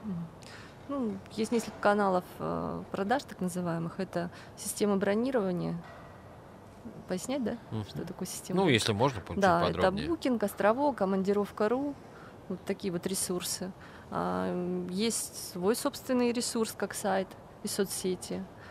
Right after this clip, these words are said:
Speaker 1: Ам, есть турагентства и туроператоры, которые вам отправляют заявки и отправляют гостей на проживание.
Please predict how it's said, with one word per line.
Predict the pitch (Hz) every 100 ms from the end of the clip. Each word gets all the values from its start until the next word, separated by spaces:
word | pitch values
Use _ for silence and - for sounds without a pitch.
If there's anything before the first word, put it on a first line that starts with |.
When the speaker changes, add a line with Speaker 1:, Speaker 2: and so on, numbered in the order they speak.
| - - -
Speaker 1:
Ам, | 175 175 175 175
есть | 185 202 233 -
турагентства | 196 190 185 202 233 190
и |
туроператоры, | 175 180 170 165 180 254 254
которые | 240 233 220
вам | 214 214
отправляют | 208 208 208 202
заявки | 196 196 196 190 - 190
и | 180 180 180
отправляют | 175 - 180 180 190
гостей | 190 - -
на | 175
проживание. | - 190 190 175 170 165 165 -